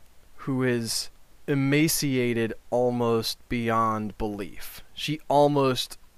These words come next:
looks unhuman because of how emaciated she is. Her arms are sticks, and her legs are sticks, and her belly is somewhat distended, and yet her ribs are showing through,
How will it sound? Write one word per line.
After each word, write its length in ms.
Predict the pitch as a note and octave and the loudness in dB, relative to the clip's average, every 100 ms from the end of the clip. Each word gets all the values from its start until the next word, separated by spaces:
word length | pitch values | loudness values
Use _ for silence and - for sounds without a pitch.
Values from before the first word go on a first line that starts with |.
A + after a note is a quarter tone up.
| - - | -20 -18
looks 760 | C#3 B2+ C3+ C#3+ C#3 - - - - - | -12 -10 0 2 2 -2 -4 -6 -10 -4
unhuman 840 | B2+ C3+ - C3 B2+ A#2 F#2 D#2 - - - - - - - - - | -2 -2 -2 -2 -2 -2 -4 -10 -14 -20 -20 -20 -20 -20 -20 -12 -4
because 320 | B2 C3+ A#2+ | -2 0 0
of 120 | A#2 | 0
how 200 | A#2 A#2+ | 2 2
emaciated 600 | A#2 A2+ G#2+ A2 G2+ F#2+ | 2 0 -2 -4 -4 -6
she 180 | - G#2 | -6 -4
is. 200 | F#2 F#2 | -4 -4
Her 180 | A2+ G2 - | -6 -6 -2
arms 500 | B2 B2 B2 A2+ G#2+ | 0 2 0 -4 -6
are 180 | - G2+ | -6 -6
sticks, 720 | - - - B2+ A#2 - - - | -6 -8 -6 -2 -2 -2 -6 -4
and 160 | A2+ G#2+ | -6 -6
her 220 | A2 A2 | -4 -4
legs 640 | G#2+ A#2 A#2 A2+ A2 - - | -4 -2 0 -2 -6 -8 -4
are 360 | A2 G#2+ G2+ | -2 -2 -4
sticks, 600 | - - - C3 A#2 - | -6 -6 -4 -2 -2 -4
and 200 | - A#2 | -6 -6
her 160 | A2+ G#2+ G2 _ - | -6 -6 -8 _ -6
belly 460 | B2 B2+ B2+ B2 A#2 | 0 0 2 0 -2
is 160 | A2 | -2
somewhat 580 | - - B2 B2 A#2+ - | -2 0 0 2 0 0
distended, 720 | A2+ - - B2+ B2+ B2+ A2+ | -6 -6 -6 -4 -2 -2 -2
and 180 | A2+ A2+ | -4 -2
yet 140 | A#2 | -4
her 180 | - A2+ | -2 -4
ribs 400 | G#2 A2 C3 A#2+ | -4 -4 -4 -2
are 100 | A#2+ | -6
showing 400 | A#2 C3 A#2+ A#2 | -4 -4 -4 -4
through, 580 | A2+ - A#2+ A#2+ A#2 A2 | -10 -10 -4 -2 -2 -4